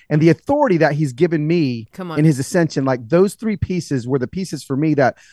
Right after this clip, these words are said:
Speaker 1: once, once I started shifting and realizing, "Okay, my help is in the natural,"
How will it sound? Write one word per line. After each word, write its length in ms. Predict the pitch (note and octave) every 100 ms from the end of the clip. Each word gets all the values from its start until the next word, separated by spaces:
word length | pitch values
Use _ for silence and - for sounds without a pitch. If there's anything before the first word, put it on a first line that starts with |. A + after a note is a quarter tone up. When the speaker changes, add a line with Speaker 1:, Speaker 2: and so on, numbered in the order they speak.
| _ -
Speaker 1:
once, 460 | B2 A3 B3+ - _
once 340 | D#3+ F3 A#3+ -
I 100 | F#3+
started 280 | F3+ G3 D#3+
shifting 420 | - F3+ - E3
and 100 | C#3+
realizing, 500 | C#3 D3+ C#3 B2+ A#2 - _ _
"Okay, 300 | D3 F3 B2+ - _
my 180 | D3+ C#3+
help 420 | C3 C#3+ G#3 A#3+
is 140 | F3+ D3
in 80 |
the 80 | D3+
natural," 560 | C#3 C#3+ D#3 F#3+ G3+